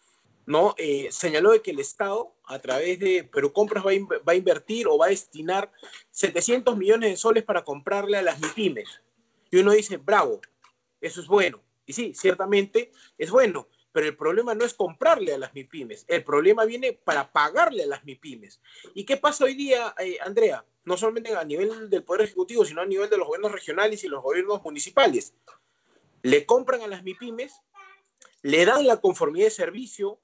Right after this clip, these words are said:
o de, o de bienes a la mipyme y ahí empieza el calvario. Una vez girada la conformidad de servicio, le vienen, pues, con el tema del cuenteo,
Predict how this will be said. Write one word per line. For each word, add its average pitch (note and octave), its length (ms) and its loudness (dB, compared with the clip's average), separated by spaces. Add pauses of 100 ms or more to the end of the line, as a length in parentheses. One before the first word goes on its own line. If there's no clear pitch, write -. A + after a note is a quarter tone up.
(260)
o F3 180 -2
de, E3+ 320 -6
o D3+ 120 -4
de D3 120 -4
bienes F#3+ 480 -2 (300)
a B2 100 -10
la D#3+ 140 0
mipyme A#3+ 560 -6 (440)
y D3+ 120 -8
ahí E3 160 -2
empieza F3 300 -6
el D3 60 -18
calvario. B2 420 -2 (1000)
Una A#3 260 2
vez B3 160 0
girada A#3+ 300 -2
la A#3+ 140 -2
conformidad G3 400 -4
de G#3+ 100 -4
servicio, B3 420 -6 (440)
le D#3 180 0
vienen, G#3 340 2
pues, G#3+ 140 -6
con G3+ 260 -6
el D3 100 -6
tema G#3 240 -2
del F#3 180 -2
cuenteo, C#3+ 580 0